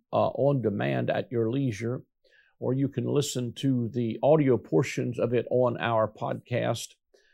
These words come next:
on iTunes, or on an R S S feed for your Android device. And the easiest way to do that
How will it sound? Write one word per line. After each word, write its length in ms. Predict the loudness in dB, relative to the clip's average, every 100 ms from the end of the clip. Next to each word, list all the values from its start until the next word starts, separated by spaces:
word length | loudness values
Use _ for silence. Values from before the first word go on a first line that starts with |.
| _
on 220 | -6 -6 -2
iTunes, 640 | -2 -4 -4 -4 -4 -6
or 260 | -4 -2 0
on 280 | -2 -2 -6
an 100 | -6
R 220 | -2 -2
S 160 | -2 -2
S 200 | -4 -6
feed 260 | -8 -8 -6
for 120 | -4
your 180 | -4 -4
Android 400 | -4 -2 -2 -2
device. 480 | -2 -2 -2 -6
And 80 | -8
the 80 | -8
easiest 440 | -8 -8 -8 -4
way 100 | -4
to 100 | -4
do 220 | -2 -2 0
that 300 | 0 -2